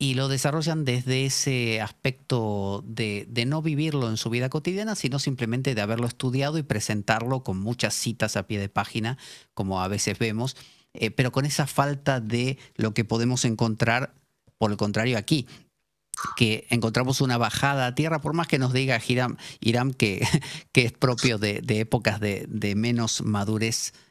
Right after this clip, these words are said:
eh, epicúrea. Yo considero que este libro tiene mucho peso como para decir, bueno, ¿cómo reorganizo mi vida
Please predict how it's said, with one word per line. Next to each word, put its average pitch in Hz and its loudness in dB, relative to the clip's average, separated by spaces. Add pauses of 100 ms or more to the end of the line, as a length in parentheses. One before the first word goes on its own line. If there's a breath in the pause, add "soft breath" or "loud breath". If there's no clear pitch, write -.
(120)
eh, 92 -2
epicúrea. 180 0 (320 soft breath)
Yo 131 0
considero 113 0
que 113 -2
este 110 0
libro 117 0 (180)
tiene 113 2
mucho 107 0
peso 113 -2 (200)
como 95 -2
para 87 -2 (160 soft breath)
decir, 107 -2
bueno, 104 -2 (440 soft breath)
¿cómo 156 2
reorganizo 123 0
mi 110 -2
vida 120 0